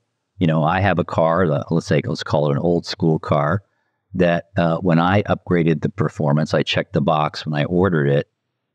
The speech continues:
with the performance exhaust on it, right? It cost me, I don't know, thousand dollars or something for the performance exhaust. I got another five horsepower. But that was hardware, right? Now I can download performance and, you know,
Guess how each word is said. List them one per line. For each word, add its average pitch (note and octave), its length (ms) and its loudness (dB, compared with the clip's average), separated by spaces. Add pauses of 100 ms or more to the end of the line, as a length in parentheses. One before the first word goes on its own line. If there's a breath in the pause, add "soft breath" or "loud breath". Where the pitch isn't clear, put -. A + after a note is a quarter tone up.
(160)
with F2 140 -2
the - 60 -2
performance E2+ 640 0
exhaust E2 640 -2
on B1+ 220 -4
it, A#1+ 100 -12
right? D2 260 0
It D2 100 -4
cost - 380 -2
me, D2 160 2
I C#2+ 120 -6
don't D2+ 100 -2
know, C2 240 -10
thousand D2 400 0
dollars C#2+ 460 0
or C2+ 80 -4
something C2 400 -4
for - 120 -4
the B1 140 -4 (100)
performance D2+ 640 0
exhaust. C#2+ 500 0
I - 60 -2
got C#2+ 140 -2
another C#2 260 0
five C2+ 280 -2
horsepower. B1 640 -4 (560)
But E2 120 -4
that A#2 220 2
was F2 160 0
hardware, G2 720 -2 (600)
right? D2 340 -2
Now E2+ 360 2
I D#2 80 0
can D2 240 0
download D2 880 2
performance B1+ 840 -6 (720)
and, D2+ 400 2 (140)
you - 100 2
know, C#2+ 160 2